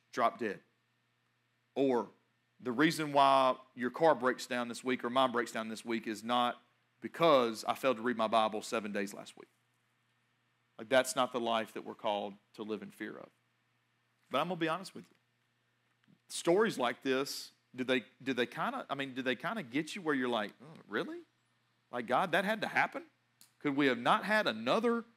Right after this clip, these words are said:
illustration to show how serious you are about stuff?" And I stand here before you telling you, I cannot explain totally everything that God does. In fact, I would argue this.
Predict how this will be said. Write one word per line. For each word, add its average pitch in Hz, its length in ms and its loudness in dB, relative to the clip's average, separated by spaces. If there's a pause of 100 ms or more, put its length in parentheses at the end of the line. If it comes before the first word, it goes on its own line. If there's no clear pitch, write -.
illustration 202 760 2
to 156 100 -2
show 180 200 2
how 151 140 4
serious 220 500 0
you 220 140 -2
are 226 80 0
about 214 260 -4
stuff?" 220 320 -8 (1600)
And 123 100 -4
I 190 80 0
stand 226 300 -4
here 208 140 4
before 185 300 2
you 147 100 4
telling 175 280 2
you, 120 120 -4
I 170 180 2
cannot 160 360 -2
explain 131 800 -4 (420)
totally 127 600 2 (320)
everything 151 540 2
that 110 120 -8
God 117 300 0
does. 107 360 -4 (280)
In 113 80 -16
fact, 190 240 2
I 180 160 4
would 160 140 4
argue 131 300 6
this. 135 300 2